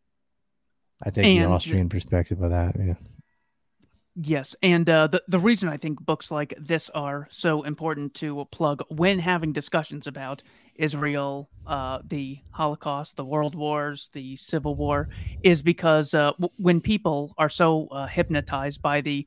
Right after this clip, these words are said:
Speaker 2: fake black versus white divide, Jewish versus Gentile divide, there's actually a true divide out there, which is freedom versus coercion. And when it
Speaker 1: Yes.
Speaker 2: comes to, uh, d-, actually giving people,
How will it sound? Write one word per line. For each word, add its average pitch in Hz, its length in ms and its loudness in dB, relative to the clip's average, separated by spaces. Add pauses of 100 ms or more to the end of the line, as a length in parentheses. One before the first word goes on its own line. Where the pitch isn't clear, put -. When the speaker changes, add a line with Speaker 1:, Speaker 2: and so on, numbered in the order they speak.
(260)
Speaker 2:
fake 160 400 -2
black 160 320 -4
versus 165 240 -2
white 156 240 -2
divide, 151 420 -4
Jewish 156 320 -4
versus 156 240 -10
Gentile 151 480 -2
divide, 151 400 -2 (320)
there's 214 160 6
actually 247 320 6
a 160 40 4
true 220 340 4
divide 160 420 4
out 151 220 2
there, 127 260 -10 (200)
which 160 180 0
is 147 200 0
freedom 160 460 2
versus 143 240 -2
coercion. 139 680 -6 (360)
And 151 240 2
when 147 180 2
it 143 40 -4
Speaker 1:
Yes. - 80 -12
Speaker 2:
comes 180 280 2
to, 147 400 -2 (140)
uh, 147 260 0
d-, 160 120 0 (340)
actually 185 400 4
giving 165 360 0
people, 143 520 -8